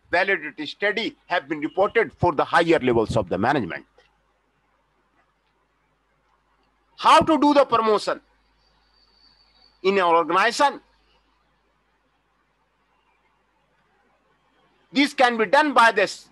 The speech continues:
by this. Decision as a performance appraisal data interview should be supplemented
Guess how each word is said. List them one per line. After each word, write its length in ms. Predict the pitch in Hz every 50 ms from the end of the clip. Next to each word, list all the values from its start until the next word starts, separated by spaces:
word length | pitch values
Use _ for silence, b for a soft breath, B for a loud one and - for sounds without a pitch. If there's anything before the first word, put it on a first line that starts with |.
| _ -
by 180 | 196 220 254
this. 380 | 254 - - - - - - _ _ _ _ _ _ _ _ _ _ _ _ _ _ _ _ _ _ _ _ _ _ _ _ _ _ _ _ _ _ _ _ _ _ _ _ _ _ _ _ _ _ _ _ _ _ _ _ _ _ _ _ 277 _ _ _ _ _ _ _ _ _ _ _ _ _ _ _ _ _ _ 156
Decision 600 | 214 262 240 - 269 247 277 269 262 220 165 - _ _ _ _ _ _ _ _ - -
as 160 | 220 214 214
a 60 | 202
performance 840 | - - 220 208 - - 240 233 233 247 247 240 214 - - - _ _ _ _ _ _ -
appraisal 500 | 202 208 - - 220 202 202 185 170 151
data 480 | 135 185 196 220 - 254 247 208 - - - -
interview 520 | 185 202 - 233 226 202 202 262 247 170 - - -
should 240 | - - 220 208 165
be 240 | 190 190 175 170 165
supplemented 720 | - - 196 196 - 220 233 233 240 240 - 277 240 165